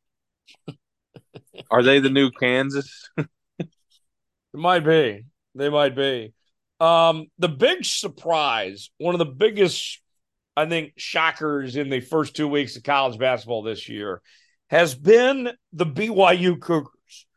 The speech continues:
Speaker 2: Uh, B Y U, Tom, was picked to finish thirteenth in the Big Twelve. And what did they do? They beat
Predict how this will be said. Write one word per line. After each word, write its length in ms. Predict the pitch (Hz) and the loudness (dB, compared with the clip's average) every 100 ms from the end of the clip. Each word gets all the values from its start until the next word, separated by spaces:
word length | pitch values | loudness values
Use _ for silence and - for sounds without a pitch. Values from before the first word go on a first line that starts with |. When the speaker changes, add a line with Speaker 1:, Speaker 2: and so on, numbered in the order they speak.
| _ _ _ _ _ | _ _ _ _ _
Speaker 2:
Uh, 460 | 147 151 147 147 143 _ _ - | 2 4 6 4 2 _ _ -20
B 160 | 127 214 | -2 0
Y 180 | 240 214 | 4 4
U, 180 | 196 180 | 4 -4
Tom, 440 | - 165 156 156 151 | -6 -4 -2 -4 -6
was 160 | 131 | -12
picked 320 | - 170 165 | -2 -2 -2
to 60 | - | -8
finish 440 | - 156 147 - - _ | -6 -4 -4 -10 -16 _
thirteenth 920 | 220 226 254 - - 208 226 175 139 _ _ _ _ _ _ _ | 2 4 4 0 -4 0 0 -2 -8 _ _ _ _ _ _ _
in 140 | 160 | -4
the 60 | 160 | -2
Big 260 | 151 143 | -2 -2
Twelve. 480 | 117 135 120 69 58 _ _ _ _ _ _ _ _ | -4 -2 -2 -4 -12 _ _ _ _ _ _ _ _
And 680 | 156 165 165 165 160 156 151 147 _ _ _ _ | -2 0 2 4 2 0 -10 -16 _ _ _ _
what 240 | 127 147 190 | -4 0 2
did 140 | 196 | 2
they 140 | 185 | 0
do? 460 | 170 180 190 196 202 _ _ _ _ _ _ _ _ _ _ | 2 4 4 2 -2 _ _ _ _ _ _ _ _ _ _
They 140 | 139 | -6
beat 540 | 139 175 196 185 - | -4 0 2 0 -4